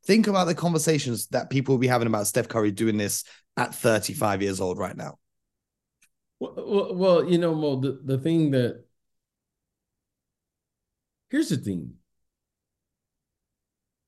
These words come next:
Speaker 2: I w-, I was thinking about this. I was watching players, and I was like, I was like, "Wow, it's kinda amazing that these players are playing so long."
Speaker 1: Yep.
Speaker 2: Right? You know what I mean? As compared to in our era. And I, and I, and I was like,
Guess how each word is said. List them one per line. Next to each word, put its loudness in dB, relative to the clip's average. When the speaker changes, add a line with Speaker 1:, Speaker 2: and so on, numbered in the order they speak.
Speaker 2:
I -6
w-, -2
I 2
was 2
thinking 0
about 2
this. -2
I 0
was 0
watching 0
players, -8
and -6
I -2
was -2
like, -4
I -4
was 0
like, 0
"Wow, -4
it's -12
kinda -2
amazing 4
that 2
these -2
players 2
are -2
playing -2
so -2
long." -6
Speaker 1:
Yep. -2
Speaker 2:
Right? -4
You 2
know 4
what 4
I 4
mean? 0
As -2
compared 2
to -2
in -4
our -4
era. -12
And 4
I, 2
and 4
I, 4
and 4
I 6
was 2
like, 2